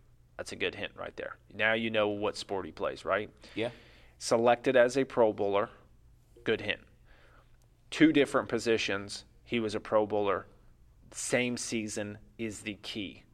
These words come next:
Speaker 1: okay? Number three, in high school, he was a three-sport athlete, and he played football, baseball, and track. Now, I was a little disappointed. I didn't understand why he didn't play basketball,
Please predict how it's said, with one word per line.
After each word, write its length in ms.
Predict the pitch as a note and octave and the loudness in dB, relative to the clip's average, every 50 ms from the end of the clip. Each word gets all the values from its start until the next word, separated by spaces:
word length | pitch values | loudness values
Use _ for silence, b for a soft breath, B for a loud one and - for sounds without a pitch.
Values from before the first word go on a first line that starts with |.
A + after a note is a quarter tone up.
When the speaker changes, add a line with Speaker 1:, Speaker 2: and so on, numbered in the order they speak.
| - - | -16 -14
Speaker 1:
okay? 360 | - G2 - - G2+ G2+ G#2+ A#2 - - - - - - - - - - - - - - - - - - - - - - - - B B B B B B | -14 -6 -2 0 2 2 0 -2 -8 -16 -20 -20 -20 -20 -20 -20 -20 -20 -20 -20 -20 -20 -20 -20 -20 -20 -20 -20 -18 -16 -16 -16 B B B B B B
Number 220 | - A#2 A#2 A#2+ B2 | 2 2 2 2 0
three, 400 | - - B2 A2+ E2 B1 - - B B B B B B B B B B | 0 0 -2 -2 -2 -4 -6 -14 B B B B B B B B B B
in 180 | - A2 A2+ | -2 -2 -2
high 240 | A2+ A2+ - A#2 B2+ | -2 0 0 0 0
school, 400 | C3+ - - - D3 D3+ E3 - - - - | 0 0 0 0 0 0 0 -2 -8 -14 -18
he 160 | - - B2 | -6 -2 0
was 160 | B2 A2+ G#2 | 0 0 0
a 80 | G#2 F#2+ | 0 -2
three-sport 800 | - - - A#2 A#2+ B2+ C3+ C3+ - - - B2 B2+ C3 C3+ - - | -4 -4 -4 -2 0 0 0 0 -2 -4 -2 0 2 2 0 0 -2
athlete, 580 | - G#2+ G#2 G2+ - - - G2+ G2+ A2+ - - - - - - - - | 0 2 2 2 2 -2 -4 -6 -4 -6 -8 -12 -18 -20 -20 -16 -8 -4
and 120 | A#2 A#2 | -4 -2
he 100 | A#2+ A#2 | -2 -4
played 420 | - - - A2+ G#2+ G2+ G2 - - | -8 2 4 4 4 4 2 -2 -10
football, 800 | - - - C3 B2+ - - C3+ C3+ C3+ C#3 D3 - - - b b b b b b b b b - - - | -8 2 4 4 4 4 6 6 6 8 6 4 2 -4 -12 b b b b b b b b b -12 -2 2
baseball, 760 | B2+ B2 B2+ B2 - - - A#2+ A2+ A2 A2+ A#2 A#2 - - - - - | 2 2 2 2 -2 0 6 6 8 8 8 6 2 -2 -10 -20 -8 -4
and 220 | A2 G#2+ G#2 G2+ | -2 -2 -2 -4
track. 500 | - - - G#2+ F#2 D#2 - - - - - - - - - | -6 -2 0 0 0 0 -2 -6 -12 -18 -20 -20 -4 2 6
Now, 160 | A#2 B2 C3+ | 6 8 8
I 20 | |
was 140 | D3 D3 - | 6 6 4
a 40 | B2+ | 2
little 180 | A#2+ A#2 A2 | 2 2 0
disappointed. 580 | G#2+ G#2 G#2+ G#2 - G#2 - - A2+ G#2+ G#2+ G2+ | 0 -2 -2 -4 -4 -6 -4 -2 -2 0 0 2
I 100 | G2 G#2+ | 0 0
didn't 180 | A2 A2 G#2+ G#2+ | 0 0 -2 -4
understand 400 | G#2+ G#2 G2+ - - A2 G#2+ G#2+ | -4 -6 -6 -6 -4 -4 -2 0
why 120 | G#2 G#2 | 0 0
he 60 | G#2 G#2 | 0 -2
didn't 160 | G#2+ G2 - | -4 -6 -4
play 160 | - A2 G#2+ | -2 -2 0
basketball, 720 | G#2 - G2+ G#2 A2 - - - A2 A2 A2 A2+ A2+ B | 0 0 0 -2 -2 -2 -6 -6 -4 -2 -2 -2 -4 B